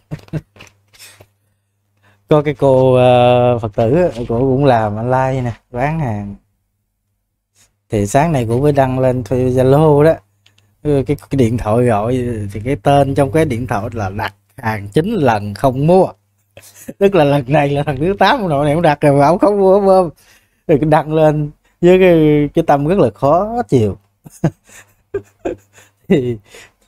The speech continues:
thì quý vị mình đặt á, ờ, có một câu này, ai muốn biết người khác làm sao đó, đặt mình ra vào bản thân họ, mình sẽ thấy làm sao. Thì mình nghĩ nếu mà mình là cái người, ờ, bán online đó mà người, người ta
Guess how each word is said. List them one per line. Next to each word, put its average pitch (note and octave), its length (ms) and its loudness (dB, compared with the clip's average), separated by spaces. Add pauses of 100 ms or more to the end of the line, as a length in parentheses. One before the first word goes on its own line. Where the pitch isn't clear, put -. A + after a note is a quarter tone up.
(100)
thì C#3+ 140 4
quý D3+ 140 4
vị C#3+ 180 4
mình C#3 300 2
đặt A#2 240 0
á, D3+ 280 2
ờ, B2+ 180 -10 (720)
có G3+ 120 4
một F3 80 0
câu D3+ 180 2
này, D#3+ 180 2
ai E3+ 260 2
muốn E3 580 0
biết A3 180 2
người C#3+ 80 -2
khác F#3+ 160 -2
làm D#3 100 -4
sao D#3+ 260 2
đó, F#3+ 120 2 (320)
đặt - 200 -6
mình C#3 200 2
ra E3 160 4
vào B2 360 2
bản B2+ 180 0
thân D#3 160 0
họ, B2 360 0
mình A#2 120 -8
sẽ C3+ 100 -2
thấy E3+ 120 4
làm C#3 100 -4
sao. C3+ 220 0 (720)
Thì D3+ 60 2
mình D3 160 2
nghĩ D#3 180 4
nếu C#4+ 200 4
mà F3 100 2
mình C#3+ 160 0
là D3 100 4
cái E3+ 120 -4
người, D3+ 340 4
ờ, C#3 380 0
bán C4 400 0
online F#3+ 360 2
đó G#3+ 160 0
mà D3+ 120 0
người, C#3+ 460 0
người C#3 80 0
ta F3 180 0